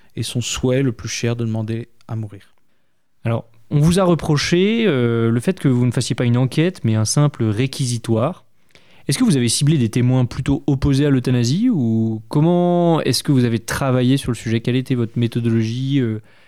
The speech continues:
Speaker 2: comment est-ce que on se met dans la situation dans laquelle on, on finit par avoir des témoignages de gens qui ont vécu une euthanasie ?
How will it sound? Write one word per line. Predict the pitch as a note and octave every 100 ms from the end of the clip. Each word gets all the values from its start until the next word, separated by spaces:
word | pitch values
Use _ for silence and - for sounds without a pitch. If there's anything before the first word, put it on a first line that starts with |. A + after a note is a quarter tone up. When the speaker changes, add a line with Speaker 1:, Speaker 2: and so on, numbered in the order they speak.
| _ _ _
Speaker 2:
comment | C#3+ D3+ F#3
est-ce | C#3
que | - D3+ D3+ C#3 - - - -
on | - C3 C3 B2+ B2+
se | -
met | C#3 E3+
dans | D#3
la | B2
situation | - C#3 A#2 C3+ C#3 F3 G3 G3+
dans | C3 A#2+
laquelle | A#2+ C3 D#3+
on, | D3 A2+ A2+ A#2
on | A#2
finit | - D#3
par | C3
avoir | A2+ C3+
des | A2
témoignages | - C3 B2 A#2 C#3
de | B2
gens | A2+ C3+
qui | C3+
ont | A2+
vécu | G#2 G#2+ -
une | C3 A#2
euthanasie ? | G#2 A2 G#2 B2 G3+